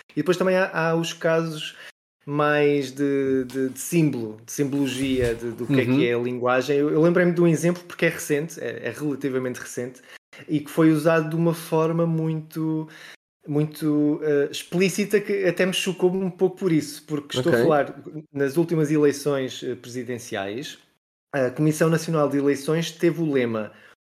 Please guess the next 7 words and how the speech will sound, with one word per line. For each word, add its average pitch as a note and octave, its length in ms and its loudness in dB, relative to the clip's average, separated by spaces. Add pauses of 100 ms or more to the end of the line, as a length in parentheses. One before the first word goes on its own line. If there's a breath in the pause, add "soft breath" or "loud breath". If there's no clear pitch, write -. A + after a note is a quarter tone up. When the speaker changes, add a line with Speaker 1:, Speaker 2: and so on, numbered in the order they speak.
Speaker 1:
"O D#3+ 120 -2
Presidente D3+ 680 -2
da B2+ 140 -4
República D3+ 720 -2 (100)
é D3 120 2
de C#3+ 160 -4
todos." B2 720 -4